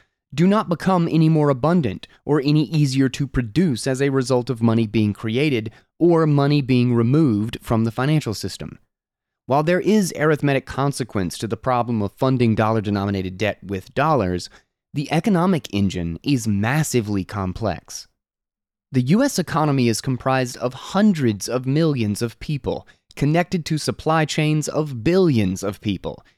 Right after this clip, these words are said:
each who have a combination of skills or jobs necessary to deliver very basic goods to the market, and each whose time is finitely scarce, all coordinating their economic activity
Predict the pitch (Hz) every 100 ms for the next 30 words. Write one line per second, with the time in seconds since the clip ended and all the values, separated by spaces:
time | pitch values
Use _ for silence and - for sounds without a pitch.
0 | _ - 180 170 - 160 151 143 - 156
1 | 139 147 165 - 117 104 - 147 143 139
2 | 123 127 113 117 135 127 113 113 139 185
3 | 139 - 104 101 - 110 113 175 151 127
4 | - _ _ 90 127 165 175 156 143 139
5 | 147 - 98 127 127 - 123 113 135 160
6 | 135 78 - - _ _ 123 120 - 196
7 | 156 - 117 151 139 - 196 175 98 101
8 | 123 _ - 170 - 208 123 117 110 107
9 | 120 - 165 107 85 - - _ _ _
10 | _ - 156 190 190 - 147 143 185 208
11 | 190 196 180 147 - 151 165 151 147 135
12 | 139 - 165 123 92 82